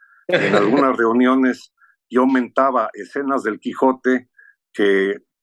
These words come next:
Speaker 1: al-, hay personas muy amables me decían, "Fíjate que eso sale en la película,
Speaker 2: <laughs>
Speaker 1: pero eso no está en la novela". Entonces, yo leí El Quijote en ochenta y siete y lo hago cada año desde entonces.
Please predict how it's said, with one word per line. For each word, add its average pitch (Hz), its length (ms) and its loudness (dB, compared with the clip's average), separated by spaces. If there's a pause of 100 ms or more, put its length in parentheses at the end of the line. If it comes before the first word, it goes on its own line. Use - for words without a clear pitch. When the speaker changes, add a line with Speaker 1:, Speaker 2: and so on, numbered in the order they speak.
(240)
Speaker 1:
al-, 107 300 0
hay 120 220 0
personas 127 500 0
muy 131 180 2
amables 120 460 -2
me 104 160 -8
decían, 98 460 -6
"Fíjate 107 380 -4
que - 80 0
eso - 160 -2
sale 117 280 0
en 110 80 -2
la 87 140 -2
película, 101 580 -2
Speaker 2:
<laughs> - 640 -6
Speaker 1:
pero 98 180 2
eso 113 180 0
no 117 140 2
está - 200 -2
en 113 100 0
la 113 80 2
novela". 113 640 -2 (180)
Entonces, 147 1200 -2
yo 131 240 2
leí 139 240 2
El 156 140 -2
Quijote 143 440 -4
en 123 80 -6
ochenta 110 420 -4
y 107 80 -2
siete 131 600 0
y 107 100 -14
lo 110 160 0
hago 139 240 0
cada 135 300 2
año 135 240 -6
desde 101 280 -14
entonces. 123 720 -6